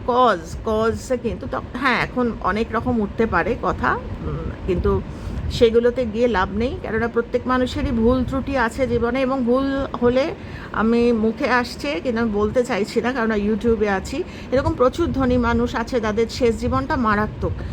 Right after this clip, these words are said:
মানে অনেক সময় হয় যে তাদের শেষ জীবনটা, উম, খুবই মানে সেরকমও আছে, কিন্তু যারা কন্টিনিউ করে এই ধর্ম বা এই কজ, তারা কিন্তু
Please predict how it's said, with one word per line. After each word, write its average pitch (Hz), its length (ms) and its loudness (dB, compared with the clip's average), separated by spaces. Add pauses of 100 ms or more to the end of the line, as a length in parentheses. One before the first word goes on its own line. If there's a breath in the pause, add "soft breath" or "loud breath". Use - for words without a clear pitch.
(160 loud breath)
মানে 208 300 2
অনেক 220 260 0
সময় 254 320 -2
হয় 233 260 0
যে 233 120 -2
তাদের 220 360 0
শেষ 202 280 -2
জীবনটা, 214 520 -2 (580)
উম, 170 260 -4 (300)
খুবই 247 240 6 (140)
মানে 196 220 0
সেরকমও 320 460 2
আছে, 294 380 2 (420 loud breath)
কিন্তু 277 260 -2
যারা 349 380 0 (420)
কন্টিনিউ 262 680 2
করে 120 320 -4 (280)
এই 190 140 2
ধর্ম 160 500 -2
বা - 200 2
এই 202 260 2
কজ, 160 320 4 (220)
তারা 175 220 2
কিন্তু 233 460 -2